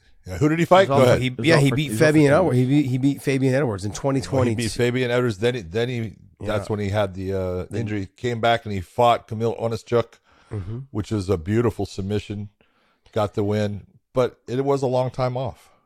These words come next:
Speaker 2: Yeah, two years.
Speaker 1: Yeah.
Speaker 2: Two years, yeah, exa-, almost, almost exactly two years to the point.
Speaker 1: And,
Speaker 2: So
Speaker 1: and it, this is where you can look and say, "This is what happened." He beat Fabian. Look where
Speaker 2: Yeah.
Speaker 1: Fabian's at,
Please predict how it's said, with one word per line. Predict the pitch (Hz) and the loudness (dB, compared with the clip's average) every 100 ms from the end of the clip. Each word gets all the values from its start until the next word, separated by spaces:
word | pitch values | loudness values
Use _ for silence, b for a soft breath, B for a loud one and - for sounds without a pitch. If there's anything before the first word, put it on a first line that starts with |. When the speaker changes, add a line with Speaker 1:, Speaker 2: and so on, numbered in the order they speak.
| _ | _
Speaker 2:
Yeah, | 110 131 113 - _ _ - | -6 -4 -6 -16 _ _ -4
two | 143 | 0
years. | 139 127 - - - _ _ _ _ _ _ _ _ | 2 0 -2 -12 -20 _ _ _ _ _ _ _ _
Speaker 1:
Yeah. | 92 | -10
Speaker 2:
Two | 98 | -6
years, | 117 127 120 | -4 -4 -4
yeah, | 123 117 | -4 -4
exa-, | 101 | -4
almost, | 113 127 - | -4 -6 -4
almost | 117 120 101 | -4 -4 -6
exactly | 95 117 - 92 | -6 -8 -10 -14
two | - | -12
years | 87 85 | -10 -12
to | - | -12
the | 87 | -14
point. | - 107 95 _ _ _ _ _ b b b b | -12 -14 -14 _ _ _ _ _ b b b b
Speaker 1:
And, | 151 147 | 0 2
Speaker 2:
So | 139 135 | -2 -4
Speaker 1:
and | 131 | -4
it, | 127 - | -10 -14
this | 123 135 143 | -10 -8 -2
is | |
where | 139 143 | 2 2
you | 135 | 2
can | 135 131 | -4 -2
look | 135 | -4
and | 123 | -4
say, | 113 156 123 90 - b b b b | -2 0 0 -4 -14 b b b b
"This | - - | -16 -4
is | |
what | 160 135 | 0 4
happened." | 147 110 92 | 2 0 -10
He | 98 143 | -8 -6
beat | 117 214 165 | -4 -6 -6
Fabian. | 143 120 98 80 - _ _ _ _ _ - | -4 -4 -4 -8 -12 _ _ _ _ _ -6
Look | 123 165 | -2 2
where | 117 | 4
Speaker 2:
Yeah. | |
Speaker 1:
Fabian's | 165 151 143 117 | 4 4 2 2
at, | 113 120 - | 4 4 4